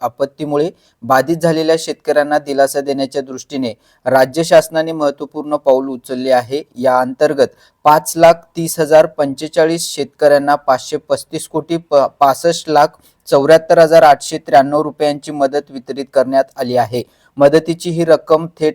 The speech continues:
आपदग्रस्त लाभार्थी शेतकऱ्यांच्या बँक खात्यात जमा करण्यात आली असल्याची माहिती मदत व पुनर्वसन मंत्री मकरंद जाधव पाटील यांनी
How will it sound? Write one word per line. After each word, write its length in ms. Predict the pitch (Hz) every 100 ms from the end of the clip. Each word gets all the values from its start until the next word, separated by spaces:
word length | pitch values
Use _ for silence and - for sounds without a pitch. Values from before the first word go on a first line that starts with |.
| -
आपदग्रस्त 680 | 139 123 143 151 151 - 160 156
लाभार्थी 580 | 131 120 135 147 160
शेतकऱ्यांच्या 720 | 151 143 - 143 143 139 151 175 - _ _
बँक 320 | 113 156 175
खात्यात 280 | 170 165 160 151
जमा 220 | 151 139
करण्यात 400 | 139 147 131 143 143 -
आली 200 | 131 139
असल्याची 500 | 131 - 139 131 143
माहिती 440 | 127 131 131 131
मदत 400 | 123 131 151 156
व 80 | 160
पुनर्वसन 600 | 156 147 143 143 135 143
मंत्री 360 | 143 131 143 170 - _ -
मकरंद 480 | 123 131 156 170 170
जाधव 260 | 151 147
पाटील 380 | 151 147 143 143
यांनी 320 | 139 131 139